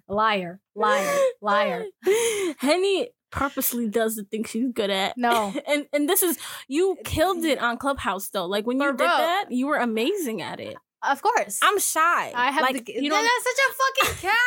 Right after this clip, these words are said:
Speaker 1: cap,
Speaker 2: <laughs>
Speaker 1: dog. <laughs> That's such a cap, dog. Oh my God.
Speaker 2: I'm one of those girls, you know, like, you know
Speaker 1: Get
Speaker 2: how
Speaker 1: the fuck outta here.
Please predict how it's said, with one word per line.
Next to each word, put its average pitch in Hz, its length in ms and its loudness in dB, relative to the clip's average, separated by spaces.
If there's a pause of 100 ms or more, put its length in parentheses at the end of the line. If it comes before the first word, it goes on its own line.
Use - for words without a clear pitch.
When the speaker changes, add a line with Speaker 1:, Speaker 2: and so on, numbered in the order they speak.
(300)
Speaker 1:
cap, - 20 -8
Speaker 2:
<laughs> - 0 -
Speaker 1:
dog. 381 840 0
<laughs> - 60 -20 (540)
That's 427 260 2
such 466 240 -2
a 494 220 -2
cap, 359 360 2
dog. 330 360 2
Oh 392 560 2 (100)
my 320 280 2
God. 285 440 2 (680)
Speaker 2:
I'm 285 200 2
one 311 120 2
of 330 80 -2
those 311 220 0
girls, 262 460 -4
you 254 100 -6
know, 269 260 -4
like, 233 200 -2
you 233 80 0
know 240 80 4
Speaker 1:
Get 277 100 4
Speaker 2:
how 254 140 0
Speaker 1:
the 466 260 2 (140)
fuck 453 360 2
outta 262 580 2
here. 247 220 2